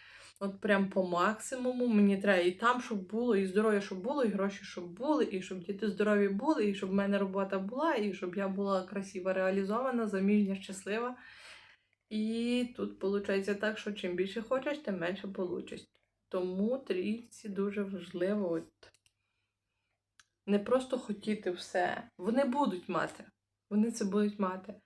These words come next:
Але єдине, що потрібно, це навчитися бути терплячим і почекати. Бо іноді трійка може взяти те, що їй пропонують,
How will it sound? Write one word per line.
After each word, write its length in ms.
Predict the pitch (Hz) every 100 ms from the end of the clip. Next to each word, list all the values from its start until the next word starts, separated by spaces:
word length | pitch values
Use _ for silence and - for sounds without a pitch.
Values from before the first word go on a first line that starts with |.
| _ - - _ -
Але 200 | 190 196
єдине, 560 | 196 170 202 240 214
що 260 | - 190 190
потрібно, 440 | - 247 302 226
це 160 | 202 190
навчитися 540 | 175 180 247 254 190
бути 320 | 175 196 196
терплячим 920 | 175 180 185 190 202 185 202 277 320 -
і 100 | 233
почекати. 800 | 214 226 226 247 233 180 - -
Бо 380 | 165 180 190 -
іноді 400 | 220 233 208 190
трійка 400 | 190 214 208 208
може 340 | 190 208 202
взяти 500 | 185 170 208 208 208
те, 200 | 175 190
що 140 | 190 196
їй 160 | 190
пропонують, 960 | 190 202 196 208 202 196 196 247 302 -